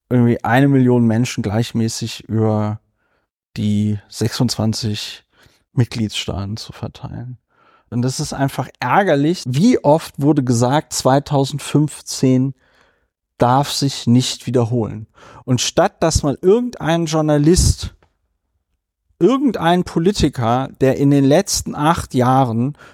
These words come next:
politische Verantwortung getragen hat, irgendeiner dieser Menschen mal fragt, „Hör mal, du hast immer gesagt, zweitausendfünfzehn darf sich nicht wiederholen.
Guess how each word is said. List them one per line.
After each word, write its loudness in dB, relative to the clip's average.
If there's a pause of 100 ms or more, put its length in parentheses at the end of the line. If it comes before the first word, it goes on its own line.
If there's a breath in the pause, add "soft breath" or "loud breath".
(120)
politische 0
Verantwortung -2
getragen -6
hat, -2 (720 soft breath)
irgendeiner 2
dieser 0
Menschen -2 (220 soft breath)
mal 2 (760)
fragt, 0 (720)
„Hör 2
mal, 2 (300)
du 0
hast 2
immer 2
gesagt, 2 (440)
zweitausendfünfzehn 0
darf 2
sich -4
nicht -2
wiederholen. 4